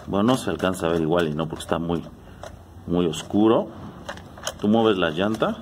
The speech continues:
sin mayor problema y ahí se ve cómo los lanza. Es decir, que tú estás en la superficie avanzando normalmente. Aquí también rota sin mayor problema. Aquí podemos ver, las llantas son,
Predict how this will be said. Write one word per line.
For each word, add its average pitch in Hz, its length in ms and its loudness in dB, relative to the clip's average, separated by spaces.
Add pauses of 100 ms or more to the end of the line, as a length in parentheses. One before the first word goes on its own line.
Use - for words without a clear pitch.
(360)
sin 82 180 -2
mayor 90 240 2
problema 101 560 2 (920)
y 82 140 2
ahí 87 100 2
se 80 180 -4
ve 71 220 -2 (580)
cómo 104 260 4
los 82 200 0
lanza. 92 460 0 (720)
Es 117 80 6
decir, 131 280 2
que 123 120 0
tú 135 340 6
estás 123 320 2
en 117 80 4
la 107 60 4
superficie 110 560 0
avanzando 113 580 4
normalmente. 110 640 4
Aquí 127 160 -2
también 104 480 0 (420)
rota 104 460 2
sin 82 240 -6
mayor 90 320 2
problema. 123 720 4 (520)
Aquí 87 160 -4
podemos 104 320 4
ver, 113 220 2
las 113 220 4
llantas 180 300 2
son, 180 280 2